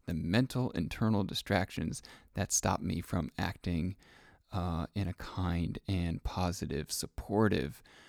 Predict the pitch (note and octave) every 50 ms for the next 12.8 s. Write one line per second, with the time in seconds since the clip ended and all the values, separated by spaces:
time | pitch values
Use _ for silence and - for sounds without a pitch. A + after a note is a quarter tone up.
0 | - - - - - F#2+ F#2 D#2 D#2 C2 - - - - - - - - D3+ -
1 | F#2+ - - - - - - - _ _ _ _ _ _ - - E2 F2 D#2+ -
2 | D#2+ D2 - - - F#2+ F2+ F2 B1+ C2 D#2+ F2 D#2+ D#2 C2+ C2 C#2+ C2+ - -
3 | - - - - - - _ _ - - - F2 F2 E2+ D#2+ E2 D#2+ E2+ F2 F#2
4 | - - A#2 - _ - _ _ _ _ - - - - G2+ G2 F#2 - - F#2
5 | F#2 F2 D#2+ - - _ _ _ _ _ - - F#2 F2 E2+ E2+ - - - E2
6 | C#2+ D2+ D2 - - - _ _ _ _ - F#2+ F#2 F2 D#2 - - - F2 E2
7 | D2 - - - - G#2+ G#2+ G#2 G2+ G2+ G2 - E2 C#2+ - E2 D2+ C#2+ D2+ -
8 | - - - _ _ _ - - _ _ _ _ _ - D#2+ D#2 E2+ - - -
9 | - - - F2+ F2 F2+ F2+ - - F#2+ A2 B2 C#3 C3 - - A2 - - _
10 | _ _ _ _ _ - - - - - - - - - - A2+ A2 - - B2+
11 | A#2+ B2 A2+ G#2+ - - - C#3+ E3+ F#3+ E3+ C3 E2 D2+ G2+ - - - - B2+
12 | C3+ C#3+ A#2+ A#2 - - G2+ A#2 C#3 - - D#2+ C2+ - -